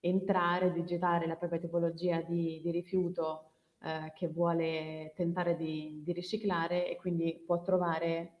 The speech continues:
eh, partner che quindi sono un impianto di riciclo, un trasportatore e un'azienda terza che prenda il materiale riciclato in ingresso e lo inserisca in un altro ciclo produttivo.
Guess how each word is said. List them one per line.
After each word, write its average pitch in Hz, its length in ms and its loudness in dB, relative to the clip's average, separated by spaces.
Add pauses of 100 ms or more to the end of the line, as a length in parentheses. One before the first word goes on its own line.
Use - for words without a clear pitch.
eh, 160 400 -6
partner 165 560 -4
che 170 160 -18
quindi 165 180 -6
sono 156 420 -14
un 160 60 -20
impianto 165 380 -8
di 156 80 -16
riciclo, 170 500 -4
un 165 80 -2
trasportatore 165 880 -6 (360)
e 170 80 4
un'azienda 170 680 4
terza 165 720 -2
che 156 400 -2
prenda 170 280 0
il 160 60 -2
materiale 160 340 -2
riciclato 165 400 -6
in 170 60 0
ingresso 160 760 0
e 160 140 -6
lo 160 80 -6
inserisca 160 760 -6
in 156 100 -12
un 151 120 -10
altro 156 240 -12
ciclo 151 240 -8
produttivo. 147 680 -8